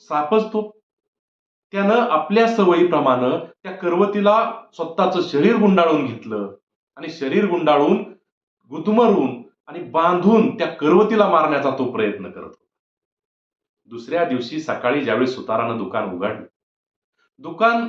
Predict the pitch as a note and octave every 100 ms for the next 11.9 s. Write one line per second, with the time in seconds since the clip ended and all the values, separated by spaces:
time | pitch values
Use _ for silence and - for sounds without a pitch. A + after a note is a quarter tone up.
0 | - - C#3 C#3 G#3 A#3 A#3 G3+ E3 C#3+
1 | C3 C3 - _ F3+ F3+ G#3+ A#3+ G#3+ -
2 | C#3 B2+ A#2+ B2 C3 C#3+ F3 F#3 G#3+ D3+
3 | C#3+ E3 D#3 B2 B2 D3+ D3+ C#3 C3+ C3
4 | B2+ A#2 B2 C#3 - - - _ _ _
5 | - B2 B2+ B2+ A#2 G#2 G#2+ G#2+ F#2+ F#2+
6 | F#2 F2+ F2 E2+ - _ _ _ _ _
7 | _ _ _ _ _ - A#2+ A#2+ C3+ C#3
8 | C#3+ C#3 B2+ A#2 A#2+ D3+ D3 D3 C3+ C3+
9 | C#3+ F#2+ - _ - G#3 B3+ B3 G3+ F#3+
10 | F#3+ A3 G#3 A#3 G3+ C#3 C#3+ A#2 - _
11 | _ _ _ _ _ _ _ -